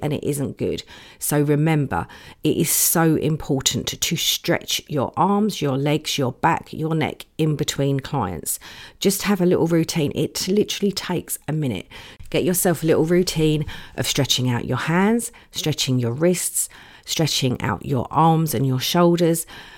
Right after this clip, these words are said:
and stretching out your back, stretching your neck, and just do some movements that rotate your body, um, parts in a different way to how they've just been working, because that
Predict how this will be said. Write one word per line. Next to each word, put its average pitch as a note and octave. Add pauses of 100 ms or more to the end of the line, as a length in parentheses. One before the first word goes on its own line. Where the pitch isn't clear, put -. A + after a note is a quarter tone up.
(180)
and C#3+
stretching -
out -
your B2+
back, - (320)
stretching C#3
your A#2+
neck, D#3 (180)
and D3+
just G#3+
do A3+
some D#3
movements F3
that -
rotate D#3
your D3+
body, C#3+ (360)
um, C#3
parts C3+
in D3
a C#3+
different -
way C#3+
to C3+
how C3
they've C3+
just C3+
been C#3
working, A#2+ (400)
because C3+ (400)
that D3+